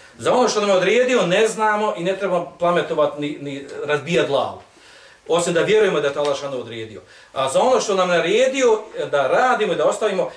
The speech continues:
e, tu treba razbijat glavu, tu se treba truditi. E, uglavnom, znači, to je ta četvrta stvar koju je spomenuo ovdje,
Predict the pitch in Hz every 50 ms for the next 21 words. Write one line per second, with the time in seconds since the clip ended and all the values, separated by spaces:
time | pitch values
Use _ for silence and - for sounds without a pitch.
0 | - - - 147 135 - 180 180 170 - 160 151 139 127 123 113 117 127 139 131
1 | 123 123 135 131 117 117 - 127 123 - - - 123 113 113 110 - - 113 113
2 | 113 113 113 113 120 117 - - 123 - - - - - - - - - - -
3 | - - 143 131 127 127 135 175 202 220 202 190 170 - 165 - 214 - - -
4 | 180 156 - - 180 175 139 123 - 131 - - 156 143 - - 123 113 - -
5 | 127 117 123 139 147 147 127 113 123 147 170 175 208 185